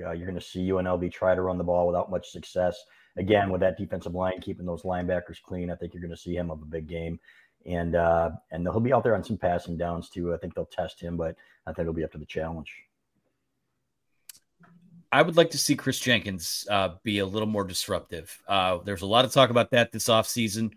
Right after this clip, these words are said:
Speaker 2: Uh, East Carolina obviously took note of him. I think, uh,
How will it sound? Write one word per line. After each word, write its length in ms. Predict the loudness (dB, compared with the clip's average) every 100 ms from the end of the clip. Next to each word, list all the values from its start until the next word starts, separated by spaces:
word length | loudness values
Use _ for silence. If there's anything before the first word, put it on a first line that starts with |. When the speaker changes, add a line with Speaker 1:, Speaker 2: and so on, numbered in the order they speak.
| _ _ _
Speaker 2:
Uh, 340 | -8 -4 -4 -6 -14 _ _ _ _ _ _ _ -4
East 200 | -4 0
Carolina 500 | 2 4 4 4 2
obviously 720 | 0 0 -4 -2 -2 -2 -4 -10
took 220 | -8 -2
note 240 | 0 2
of 100 | 0
him. 340 | 0 2 0 -6
I 340 | _ _ _
think, 240 | -8 -6 0
uh, 320 | 2 2 0